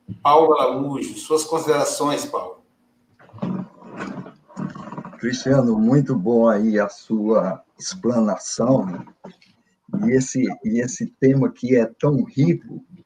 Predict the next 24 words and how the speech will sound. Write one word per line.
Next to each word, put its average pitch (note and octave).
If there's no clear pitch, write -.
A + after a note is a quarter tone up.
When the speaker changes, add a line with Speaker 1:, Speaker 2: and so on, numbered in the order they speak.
Speaker 2:
a G#2+
cruz, C3
né? C3+
A C3
cruz E3
que E3
simboliza D3
uma C#3+
espada D3
direcionada A#2+
para A#2
a -
terra, C3+
né? C3
Ali B2
naquela A#2+
cruz, C#3
a A#2+
espada B2+
ficou -
fincada A#2+
na G2+
terra, C3+
né? C#3+